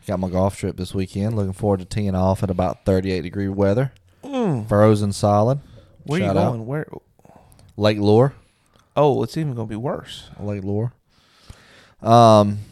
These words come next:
Speaker 1: but yeah, so we're sitting here. So me and Marty did a little, a little discussion, a little conversation about what we wanted to try as pumpkin spice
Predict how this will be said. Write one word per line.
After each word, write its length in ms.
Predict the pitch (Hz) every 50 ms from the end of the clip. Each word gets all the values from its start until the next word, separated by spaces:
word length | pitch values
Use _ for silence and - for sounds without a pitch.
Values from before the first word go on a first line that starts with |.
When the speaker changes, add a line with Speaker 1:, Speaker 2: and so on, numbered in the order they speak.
| - - - - - _ -
Speaker 1:
but 140 | 113 123 123
yeah, 180 | 131 143 135 120
so 200 | - - 123 117
we're 180 | 113 127 156 160
sitting 380 | - - - 165 165 156 151 135
here. 360 | 131 113 110 117 139 175 170 - - _ _ _ _ _
So 180 | - - 113 110
me 140 | 110 120 135
and 80 | 139 131
Marty 200 | 123 123 123 117
did 100 | 107 107 110
a 40 |
little, 400 | 107 107 107 104 101 101 101 98 - _ _ _ _ _ _ _ _ _ _ _ _ _ _ _ - -
a 40 | -
little 180 | 95 101 98 95
discussion, 800 | 90 98 - - - - 107 104 104 - - - 101 110 120 113 - - -
a 40 |
little 240 | 92 104 104 98 90 - _ _ _ _ _ _ _ -
conversation 800 | - - 120 113 104 104 98 - 110 104 104 101 - - 104
about 420 | 98 90 98 95 95 95 92 - - _ - - - _ _ _
what 200 | 98 117 151 160
we 120 | 139 131 120
wanted 360 | 107 104 104 104 110 107 98
to 80 | 104
try 360 | 92 - - 101 95 92 90 87
as 80 | 82
pumpkin 420 | - - 101 92 87 - - 101 92
spice 640 | - - 85 76 69 76 95 113 - - - -